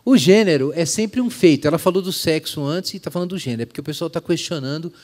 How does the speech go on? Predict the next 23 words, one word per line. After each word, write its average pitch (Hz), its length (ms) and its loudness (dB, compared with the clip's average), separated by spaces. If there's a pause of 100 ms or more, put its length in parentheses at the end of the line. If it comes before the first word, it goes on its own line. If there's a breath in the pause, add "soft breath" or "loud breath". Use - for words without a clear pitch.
(240 soft breath)
a 135 80 -8
plasticidade 143 720 -4
do 151 80 -8
sexo 135 420 -4
também 131 240 -6
agora. 95 260 -14 (800 soft breath)
O 226 120 0
gênero 202 400 4
é 190 40 4
sempre 240 260 0
um 269 80 0
feito, 196 500 6
ainda 190 220 0
que 240 80 -4
não 226 140 -2
seja 196 280 0
obra 175 280 4
de 165 100 -8
um 175 40 -6
sujeito 165 580 2
pré-existente 180 880 4
à 143 80 0
obra. 120 340 0